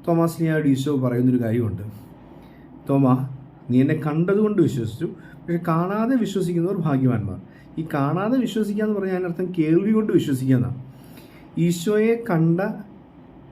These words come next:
അപ്പോസ്തലന്മാരിൽ അവസാനം മരിച്ച ആളോടുകൂടി, ആ, പ്രൈവറ്റ് അല്ലെങ്കിൽ ഡയറക്റ്റ് റെവലേഷൻ, അല്ലെങ്കിൽ പ്രൈ-, ഡയറക്റ്റ് റെവലേഷൻ എന്ന് പറയപ്പെടുന്ന, ആ,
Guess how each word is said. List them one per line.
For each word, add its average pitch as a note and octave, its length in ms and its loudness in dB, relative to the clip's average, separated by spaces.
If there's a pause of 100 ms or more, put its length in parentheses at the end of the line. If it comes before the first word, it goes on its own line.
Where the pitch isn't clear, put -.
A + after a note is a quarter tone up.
അപ്പോസ്തലന്മാരിൽ F3 920 0 (720)
അവസാനം G3+ 680 0
മരിച്ച E3+ 380 0 (120)
ആളോടുകൂടി, D3 920 0 (920)
ആ, A2 300 -4
പ്രൈവറ്റ് D#3+ 360 0
അല്ലെങ്കിൽ C#3+ 280 0
ഡയറക്റ്റ് F3 480 -2
റെവലേഷൻ, C#3+ 440 -2
അല്ലെങ്കിൽ C#3+ 220 0
പ്രൈ-, C#3 360 -4
ഡയറക്റ്റ് F3+ 460 -2
റെവലേഷൻ D#3 420 -4
എന്ന് D#3+ 120 -2
പറയപ്പെടുന്ന, B2+ 380 -2
ആ, A#2 920 -8